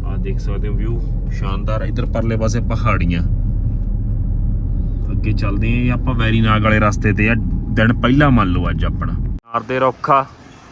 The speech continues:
ਆ ਟਿਕਟ ਲੈ ਲਈ ਇੱਕ ਬੰਦੇ ਦੀ ਚੌਵੀ ਰੁਪਈਏ। ਇਹ ਮੁਗਲ ਗਾਰਡਨ ਆ, ਹਿਸਟੋਰੀਕਲ ਮੁਗਲ ਗਾਰਡਨ ਪੁਰਾਣਾ।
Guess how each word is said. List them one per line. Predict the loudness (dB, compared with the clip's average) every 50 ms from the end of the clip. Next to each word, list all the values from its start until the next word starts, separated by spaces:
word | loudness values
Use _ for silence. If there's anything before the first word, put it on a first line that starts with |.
| -20 -20 -20 -16 -10 -8
ਆ | -6
ਟਿਕਟ | -4 -2 -2 -2 -2 -2 -2
ਲੈ | -2 0 0
ਲਈ | 0 0 0
ਇੱਕ | -2 -2 -4 -6
ਬੰਦੇ | -6 -6 -6
ਦੀ | -6 -8
ਚੌਵੀ | -6 -4 -2 -2 -2 -2
ਰੁਪਈਏ। | -4 -4 -6 -6 -6 -4 -4 -6 -6 -10 -18 -20 -20 -14 -10
ਇਹ | -8 -6
ਮੁਗਲ | -4 -4 -2 0 0 0
ਗਾਰਡਨ | 0 2 4 4 4 2 2 0 -2
ਆ, | -2
ਹਿਸਟੋਰੀਕਲ | -4 -4 -2 -2 -2 0 -2 -2 -4 -4 -4
ਮੁਗਲ | -2 -2 -2 -2 -2
ਗਾਰਡਨ | 0 0 2 2 0 -2 -6
ਪੁਰਾਣਾ। | -8 -6 -4 -4 -2 -2 -4 -4